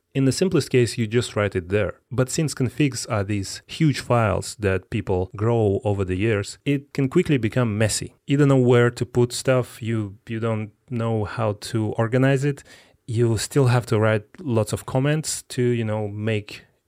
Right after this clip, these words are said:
future you and other people understand what's going on.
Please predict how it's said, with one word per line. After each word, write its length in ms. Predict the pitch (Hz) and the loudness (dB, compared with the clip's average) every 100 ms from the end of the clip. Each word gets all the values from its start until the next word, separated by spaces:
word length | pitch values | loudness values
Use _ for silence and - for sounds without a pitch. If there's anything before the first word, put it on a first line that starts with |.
| - | -20
future 420 | - 127 120 117 | -6 -6 0 0
you 320 | 104 110 107 | 0 0 0
and 160 | 98 95 | -2 -2
other 200 | 95 95 | -2 -2
people 340 | 101 95 92 | -4 -4 -4
understand 480 | 95 95 - 98 92 | -4 -8 -8 -6 -4
what's 180 | 90 - | -6 -6
going 260 | 98 90 | -8 -6
on. 260 | 92 95 | -8 -8